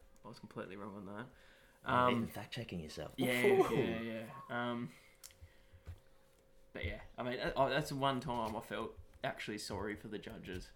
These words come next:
Speaker 1: 'Cause how do you judge that
Speaker 2: <laughs>
Speaker 1: fight? There's multiple rounds where you stand in front of one another, and, like, I think there was nearly two ten ten rounds in that, in that fight, 'cause there was, like, three
Speaker 2: <laughs>
Speaker 1: strikes thrown. Like,
Speaker 2: I said, I think, like,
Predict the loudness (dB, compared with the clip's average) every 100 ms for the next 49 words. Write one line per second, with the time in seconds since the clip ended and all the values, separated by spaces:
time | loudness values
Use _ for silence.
0 | -18 -14 -8 -4 0 0 0 -2 -2 -2
1 | -4 -6 -8 -18 -14 -6 -2 0 0 -2
2 | -4 -4 -4 -6 -8 -8 -8 -8 -8 -6
3 | -4 -4 -6 -6 -6 -4 -4 -6 -10 -14
4 | -20 -10 -4 -2 0 2 2 2 0 0
5 | 0 0 -2 -4 -2 -4 -4 -4 -6 -4
6 | -6 -4 -6 -8 -10 -8 -8 -4 -6 -6
7 | -8 -8 -8 -16 -12 -12 -14 -20 -12 -2
8 | 0 4 4 4 0 0 -2 -2 -2 -4
9 | -8 -20 -20 -20 -10 -6 -4 -2 -2 -2
10 | -4 -6 -2 0 2 0 -4 -6